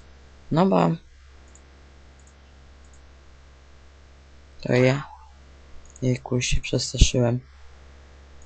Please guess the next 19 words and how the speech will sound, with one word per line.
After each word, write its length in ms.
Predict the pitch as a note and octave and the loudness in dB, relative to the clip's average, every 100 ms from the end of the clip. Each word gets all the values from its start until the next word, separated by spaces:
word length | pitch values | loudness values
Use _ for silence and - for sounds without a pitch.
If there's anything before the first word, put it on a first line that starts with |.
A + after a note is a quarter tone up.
| - - - - | -20 -20 -18 -4
A, 240 | - A#2 A2+ | 4 6 6
boję 320 | A#2 A#2 A#2+ | 6 6 6
się 200 | - A#2+ | 4 2
tych 500 | - B2 - - - | 6 4 4 -2 4
zombie. 540 | A#2+ B2 A#2 A#2+ C3 - - - - - - - - - - - - - - - - - - - - - - - - - - - - - - - | 12 12 12 8 4 -2 -20 -20 -20 -20 -20 -20 -20 -20 -20 -20 -14 -14 -14 -20 -20 -20 -20 -20 -20 -20 -20 -20 -20 -20 -20 -20 -20 -18 -12 2
I 120 | C3+ | 10
ja 240 | C#3 C#3 | 12 12
już 180 | C#3 C#3+ | 12 8
zaraz 300 | - C3 C3 | 10 12 12
będę 260 | B2+ C3 C3 | 8 6 4
się 180 | - B2+ | 4 4
z 60 | |
wami 280 | B2+ C3 C3 | 6 6 6
żegnał. 600 | B2 C3 B2 A#2+ A#2+ C#3+ - - - - - - - - - - - - - - - - - - | 8 8 8 8 8 6 -2 -20 -20 -20 -20 -20 -20 -20 -20 -20 -20 -20 -20 -20 -20 -20 -16 -2
Czekajcie. 540 | C3 - B2+ - C3 - - - - - - - - - | -2 4 4 6 2 0 -16 -20 -20 -18 -18 -20 -20 2
Od 120 | A2 | 10
razu 260 | C3 C3+ C3+ | 12 12 8
mapę 300 | C3+ B2+ B2+ | 4 4 0
sprawdzimy. 720 | - - B2 A#2+ - B2 D3+ | 0 0 0 0 2 4 2